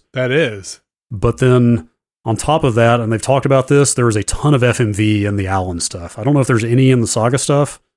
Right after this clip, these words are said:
Speaker 2: but they've, you know, they kinda made headlines when they announced, they were like, "Oh, we're integrating F M V with the three D stuff in Alan Wake two."
Speaker 1: Yeah.
Speaker 2: Like, that stuff is extremely impressive. Like, like, you'll just kinda know what I'm, I can't really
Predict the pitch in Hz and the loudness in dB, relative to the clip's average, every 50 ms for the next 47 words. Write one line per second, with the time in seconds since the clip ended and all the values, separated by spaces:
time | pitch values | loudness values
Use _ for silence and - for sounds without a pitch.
0 | _ _ _ _ _ _ _ _ - 117 107 - 113 113 113 101 95 - - - | _ _ _ _ _ _ _ _ -8 -6 -4 -2 0 0 0 -2 -4 -8 -8 -6
1 | 127 117 117 120 135 139 - 147 131 113 117 120 113 110 120 110 113 117 117 117 | -2 -2 0 0 0 0 0 0 0 2 2 2 2 2 2 2 2 2 4 4
2 | 117 113 107 113 110 107 104 101 101 104 101 - - - 107 101 101 98 151 196 | 2 2 2 0 0 0 -2 -2 -2 -4 -4 -4 -6 -6 -4 -4 -4 -2 -2 0
3 | 233 226 208 202 190 175 - 165 175 156 170 165 165 156 151 143 151 143 131 117 | 0 0 2 0 0 0 0 0 0 2 4 4 4 4 4 2 2 2 2 2
4 | 131 135 131 127 120 123 120 - - 123 110 - 135 127 110 117 117 107 - - | 4 4 4 4 4 2 0 0 -2 -6 -6 -4 -4 -2 -2 -2 -2 -2 -2 -2
5 | 110 107 101 - 110 104 101 98 98 95 95 92 90 - - 95 82 165 - - | -2 -2 -2 -2 -2 -2 -2 -2 -4 -4 -4 -6 -6 -8 -10 -10 -10 -10 -12 -12
6 | 143 117 120 110 107 104 101 - _ _ _ _ _ _ _ _ _ _ - 107 | -12 -10 -10 -8 -10 -10 -14 -18 _ _ _ _ _ _ _ _ _ _ -12 -8
7 | 98 - 180 - - 170 139 - 104 90 95 - - - - - - 110 107 110 | -4 -2 -2 0 2 0 0 0 -2 -4 -6 -8 -8 -8 -8 -6 -4 -2 -2 0
8 | 107 98 95 92 90 87 - 92 90 - - 92 82 87 98 92 92 - - - | 0 -2 -2 -4 -6 -6 -6 -6 -4 -4 -6 -6 -6 -8 -8 -8 -8 -10 -14 -18
9 | - _ _ _ _ _ _ _ _ _ _ - 113 - 139 131 110 120 - - | -20 _ _ _ _ _ _ _ _ _ _ -10 -6 -2 -2 -2 0 -2 -2 -2
10 | 120 110 98 98 104 104 104 110 107 104 107 117 113 110 - - 139 120 113 120 | -2 -2 -2 0 0 0 2 2 2 0 0 -2 -4 -6 -4 -2 -2 0 0 2
11 | 113 113 110 101 | 2 2 0 -2